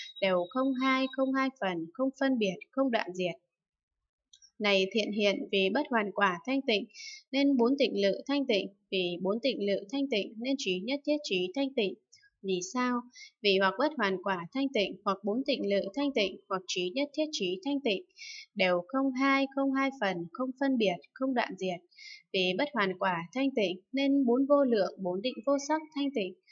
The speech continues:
Vì bốn vô lượng, bốn định vô sắc thanh tịnh nên trí nhất thiết trí thanh tịnh. Vì sao? Vì hoặc bất hoàn quả thanh tịnh, hoặc bốn vô lượng, bốn định vô sắc thanh tịnh, hoặc trí nhất thiết trí thanh tịnh, đều không hai,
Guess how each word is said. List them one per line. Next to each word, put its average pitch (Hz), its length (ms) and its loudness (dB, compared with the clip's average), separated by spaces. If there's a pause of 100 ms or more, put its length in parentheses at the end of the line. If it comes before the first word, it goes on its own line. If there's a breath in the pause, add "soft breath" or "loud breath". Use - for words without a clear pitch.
(340 loud breath)
Vì 185 260 2
bốn 196 240 0
vô 285 160 6
lượng, 214 340 4
bốn 185 200 0
định 247 140 0 (120)
vô 277 100 4 (100)
sắc 311 140 0 (120)
thanh 277 200 0
tịnh 180 200 -2 (140)
nên 262 200 0
trí 180 240 -4
nhất 262 260 -4
thiết 302 160 4
trí 190 340 -6
thanh 269 160 0
tịnh. 208 220 0 (460)
Vì 170 180 0
sao? 247 360 -2 (520 loud breath)
Vì 196 240 6
hoặc 190 160 4
bất 311 180 4
hoàn 190 280 2
quả 175 240 2 (100)
thanh 277 200 2
tịnh, 196 200 0 (180)
hoặc 190 120 0 (100)
bốn 208 200 -2
vô 294 160 8
lượng, 233 360 0
bốn 190 180 -4
định 247 160 -2 (100)
vô 285 100 2 (100)
sắc 311 140 -2 (100)
thanh 285 180 0
tịnh, 190 220 -4 (160)
hoặc 185 180 -4
trí 175 240 -4
nhất 240 280 -4
thiết 311 160 2
trí 185 340 -2
thanh 277 220 -2
tịnh, 208 140 -2 (520 loud breath)
đều 180 240 2 (100)
không 262 140 0 (140)
hai, 269 260 2